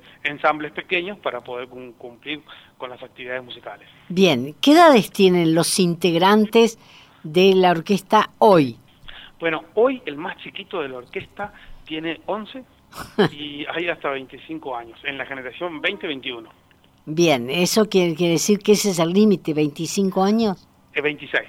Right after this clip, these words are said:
Speaker 1: Veintiséis es el, eh, es el límite de, de la orquesta, y hacia abajo no hay, no hay ningún tipo de, de limitaciones,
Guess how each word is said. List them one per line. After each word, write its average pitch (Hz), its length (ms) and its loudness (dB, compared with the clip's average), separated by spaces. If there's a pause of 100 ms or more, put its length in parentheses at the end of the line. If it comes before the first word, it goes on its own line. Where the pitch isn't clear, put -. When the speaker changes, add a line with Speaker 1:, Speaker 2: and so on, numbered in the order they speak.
(140)
Speaker 1:
Veintiséis 143 600 -6
es 156 120 -16
el, 135 320 -8
eh, 131 420 -10
es - 60 -18
el 135 100 -14
límite 135 340 -14
de, 123 360 -12
de 123 80 -16
la 120 80 -16
orquesta, 151 360 -6 (280)
y 143 100 -2
hacia 147 200 -2
abajo 160 360 -2
no 127 320 -8
hay, 123 380 -14 (320)
no 139 80 -12
hay 143 100 -10
ningún 135 240 -14
tipo 135 300 -12
de, 127 160 -10
de 127 120 -12
limitaciones, 131 600 -10